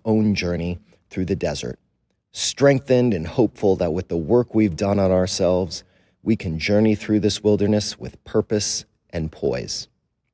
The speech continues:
We still have six weeks left of the Omer.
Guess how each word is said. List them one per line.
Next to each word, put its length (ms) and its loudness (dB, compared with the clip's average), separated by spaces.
We 80 -8
still 240 8
have 180 8
six 300 0
weeks 200 0
left 240 4
of 80 -2
the 100 4
Omer. 340 -2